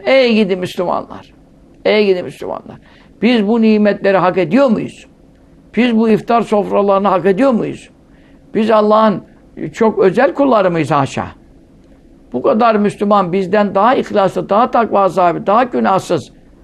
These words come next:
Sabi Sübyan dahil, bu kadar insanlar bu çileleri çekerken biz Türkiye'de böyle rahat ediyorsak ne kadar şükretmemiz lazım? Hamdimizi ne kadar artırmamız lazım?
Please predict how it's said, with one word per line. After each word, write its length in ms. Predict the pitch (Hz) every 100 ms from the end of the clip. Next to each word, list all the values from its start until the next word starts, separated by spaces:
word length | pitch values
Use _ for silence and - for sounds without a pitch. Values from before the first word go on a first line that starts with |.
| - - - - -
Sabi 300 | 165 202 208
Sübyan 440 | 190 185 185 175
dahil, 360 | 170 147 156 113 - - - -
bu 100 | 247
kadar 300 | 226 208 190
insanlar 640 | 190 175 180 175 165 147
bu 60 | 202
çileleri 500 | 185 170 165 160 147
çekerken 580 | 147 143 175 160 151 - - _ -
biz 160 | 247 226
Türkiye'de 580 | 220 185 190 180 - 170
böyle 320 | 208 190 165
rahat 260 | 175 185
ediyorsak 640 | 156 156 196 190 170 135 - - - - _ - _ _ _ _
ne 100 | 226
kadar 240 | 285 240 233
şükretmemiz 640 | - - 190 190 175 165
lazım? 280 | 156 151 143
Hamdimizi 600 | 135 214 247 254 262 240
ne 100 | 226
kadar 220 | 285 302
artırmamız 580 | 277 208 190 180 165 156
lazım? 300 | 156 147 -